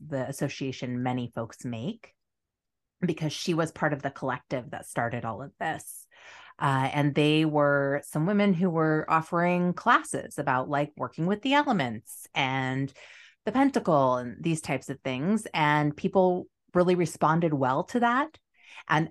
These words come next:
out of, it sounds like out of that, the reclaiming tradition was born. So it is a living religion. It continues to evolve.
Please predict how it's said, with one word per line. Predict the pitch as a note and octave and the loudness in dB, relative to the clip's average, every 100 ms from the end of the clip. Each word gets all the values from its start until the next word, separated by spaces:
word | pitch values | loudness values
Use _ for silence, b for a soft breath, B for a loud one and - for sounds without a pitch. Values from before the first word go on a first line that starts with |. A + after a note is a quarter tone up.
| - | 2
out | E3 E3+ | 4 6
of, | F3+ D#3 - | 4 2 -2
it | E3+ | -2
sounds | - D3+ | 0 0
like | C#3+ - | 0 2
out | D3+ D3 | 4 4
of | C3 | 0
that, | C3 A#2+ D3+ - | -2 -2 -4 -6
the | D3+ | -4
reclaiming | C#3+ - C3 C3 | -4 -4 -4 -4
tradition | - C3 B2+ - A#2+ | -6 -10 -12 -10 -10
was | A#2 A#2 | -10 -14
born. | - C3 B2 G#2+ - _ _ _ _ _ _ _ _ _ _ - | -12 -8 -8 -10 -16 _ _ _ _ _ _ _ _ _ _ 0
So | F3+ | 2
it | E3 | 2
is | G3 | 2
a | A3 | 4
living | F3+ F3+ G3+ G#3 | 6 6 6 4
religion. | A3+ A3+ A3+ A#3+ G#3+ | 4 2 2 2 2
It | |
continues | - D#3+ - F3 G#3 G3+ | 0 -2 2 2 2 0
to | - D#3+ | -2 -2
evolve. | C3 C#3 E3+ F#3 G3 G3 | 2 4 4 4 0 -2